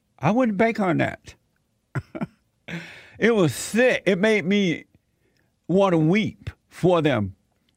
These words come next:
And one of, one of them said that their mother is a preacher. I'm like, "What the?" It's no wonder we're losing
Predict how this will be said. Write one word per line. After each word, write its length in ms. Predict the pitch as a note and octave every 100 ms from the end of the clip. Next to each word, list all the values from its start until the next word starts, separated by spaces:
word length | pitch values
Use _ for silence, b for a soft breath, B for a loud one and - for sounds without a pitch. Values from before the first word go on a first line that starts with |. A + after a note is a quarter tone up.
| -
And 140 | D#3
one 200 | D#3+ C#4
of, 280 | C4+ A3 G3
one 180 | F3+ A#3
of 100 | A#3+
them 220 | G3 F3
said 360 | - F3+ F3 D#3+
that 260 | D#3+ C#3+
their 160 | E3 A3+
mother 360 | D3+ F#3+ A#3
is 200 | D#3+ D3+
a 60 | D3
preacher. 540 | C#3 - G4+ A2+ G2 G2 _ -
I'm 180 | D4+
like, 300 | C4 G#3 G3
"What 240 | A#4+ B4+ G#3
the?" 320 | A#3+ G3+ D3 - _ _ _ _ _ _ _ _ _ _ _ _ _ _ _ _ _ _ _ _ _ _ _ _ _ _
It's 180 | F3+ E3+
no 160 | F#3 F#3+
wonder 480 | E3 E3 A3+ B3+ A3+
we're 200 | F#3+ E3+
losing 680 | D3+ E3+ F#3+ E3 D#3 C#3